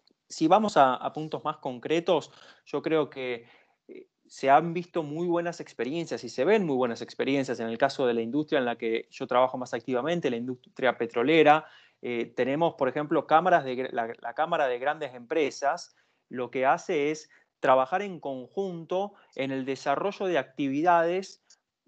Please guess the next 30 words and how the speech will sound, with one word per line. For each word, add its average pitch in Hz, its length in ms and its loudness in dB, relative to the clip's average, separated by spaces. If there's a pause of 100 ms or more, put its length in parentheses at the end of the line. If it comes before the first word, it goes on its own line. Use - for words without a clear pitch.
(320)
para 135 280 6
poder 185 300 -2
capacitar, 160 760 -4
para 127 220 -4
poder 170 260 -6
generar 143 540 -4
material 156 800 -2 (180)
y 139 80 -4
experiencias 170 1040 0 (160)
hacia 135 240 0
las 127 140 0
pequeñas 156 500 -6
y 131 40 -4
las 113 140 -4
grandes 123 380 -4
empresas. 113 680 -2 (200)
Entonces, 120 560 -2 (180)
nos 113 160 -8
reunimos, 185 580 2
tenemos 127 340 -2
comités 127 640 2 (160)
de 127 160 -2
compliance 175 840 6
dentro 135 400 -2
de, 113 360 0
de 120 80 -6
estas 123 220 -6
cámaras 160 640 4
o 113 140 -10
estas 113 360 -10